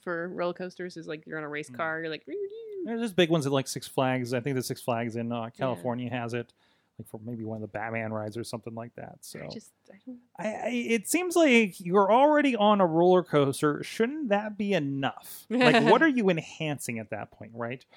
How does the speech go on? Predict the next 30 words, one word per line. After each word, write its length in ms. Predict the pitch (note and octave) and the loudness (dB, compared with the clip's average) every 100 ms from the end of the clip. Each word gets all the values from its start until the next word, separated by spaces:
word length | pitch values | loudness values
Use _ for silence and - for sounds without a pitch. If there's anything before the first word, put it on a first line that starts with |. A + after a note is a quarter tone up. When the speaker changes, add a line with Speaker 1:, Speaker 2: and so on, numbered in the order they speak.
| _ _ _ _ | _ _ _ _
Speaker 2:
Um, 260 | C#3+ C3 B2+ | 0 0 0
the 80 | C3+ | 0
fact 260 | F#3+ F#3+ | 0 0
that 100 | F#3+ | 2
I'm 420 | D#3+ D#3+ D#3 D3 C3+ - | 2 2 0 -4 -8 -8
a 80 | C#3 | -6
hundred 320 | C3+ D#3 D3+ | -4 -2 -4
feet 240 | - D3 C3+ | -2 -2 0
above 240 | B2+ C3 | 2 0
the 60 | B2+ | 0
ground 360 | B2+ A#2 A2+ | 0 -2 -6
should 160 | - B2+ | -10 -6
be 120 | B2+ | -6
enough. 480 | A#2 A2+ G#2 - - G3+ | -6 -10 -14 -18 -18 -16
Speaker 1:
Mm-hmm. 960 | F3+ F3 _ F#3 _ _ _ _ - | -16 -18 _ -20 _ _ _ _ -10
Speaker 2:
And 100 | C3+ | -2
going 300 | C3+ C3 B2 | 2 2 2
ninety 260 | A#2+ G#2+ A2 | -2 -2 -4
miles 320 | A2 G#2 - | -6 -6 -10
an 60 | G#2+ | -14
hour. 200 | G#2 G#2+ | -14 -6
Maybe 180 | C#3+ G3+ | -2 0
that's 160 | A3 - | 0 2
how 140 | G#3+ | 0
they 100 | G3 | 2
enhance 300 | F3 G3+ G3 | 0 0 -2
the 80 | - | -4
Steel 200 | F#3 F#3 | -2 0
fandom 320 | F#3+ F3+ C#3 | 0 -2 -4
next. 340 | G#2 - - | -8 -12 -18